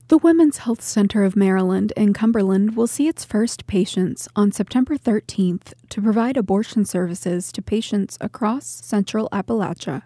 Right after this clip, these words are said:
Originally, the clinic was set to open this summer, but some contractor timelines set the renovation back. Katie Quinones is the executive director of the Charleston-based Women's Health Center of West Virginia.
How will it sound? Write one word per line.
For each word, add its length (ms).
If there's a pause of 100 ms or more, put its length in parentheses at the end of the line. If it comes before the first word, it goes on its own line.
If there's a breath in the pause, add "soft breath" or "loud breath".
(120)
Originally, 840
the 100
clinic 340
was 120
set 240
to 100
open 320
this 160
summer, 500 (160)
but 160
some 160
contractor 540
timelines 580
set 280
the 60
renovation 560
back. 520 (160)
Katie 320
Quinones 840 (120)
is 140
the 120
executive 540
director 580
of 140
the 80
Charleston-based 960 (100)
Women's 400
Health 260
Center 360
of 100
West 240
Virginia. 600